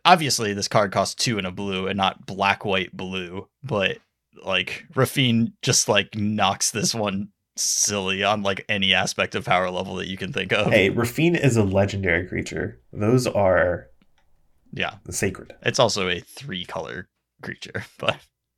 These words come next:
Speaker 2: Also, I have a conspiracy that I'm, like, pretty convinced that watsy cut down the number of planeswalkers just so they could have more legendary creatures and sets. <laughs>
Speaker 1: I, I think that is, like, fine, honestly.
Speaker 2: Which is kinda crazy to me because people aren't building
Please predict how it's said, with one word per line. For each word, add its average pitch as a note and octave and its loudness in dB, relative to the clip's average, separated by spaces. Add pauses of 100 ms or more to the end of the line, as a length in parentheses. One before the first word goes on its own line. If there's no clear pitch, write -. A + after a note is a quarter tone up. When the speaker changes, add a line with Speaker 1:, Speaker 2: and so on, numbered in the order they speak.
(760)
Speaker 2:
Also, D3 8
I G#2 6
have A#2 4
a G2 0
conspiracy F#2+ -2
that F#2 -2
I'm, F#2 -2
like, F#2+ -4
pretty G2 2
convinced F#2+ -4
that F#2+ -6
watsy F#2 0
cut - -2
down F#2 -2
the G2 -4
number F#2+ -2
of G2+ -6
planeswalkers G2+ -2
just G#2+ -2
so G2 0
they F#2+ -6
could - -8
have - -8
more G2+ -4
legendary G2+ -4
creatures G#2+ -2
and A2 -4
sets. - -2
<laughs> - 2
Speaker 1:
I, A3+ 8 (180)
I G#3 4
think A#3+ -2
that B3 2 (640)
is, D#3+ -8
like, D3 2
fine, C#3 2 (340)
honestly. D3+ 4
Speaker 2:
Which B2+ 8
is E3 2
kinda D#3 8
crazy C3 6
to F#2 2
me F2+ -2
because G#2 0
people A#2 2
aren't A#2 0
building G2 2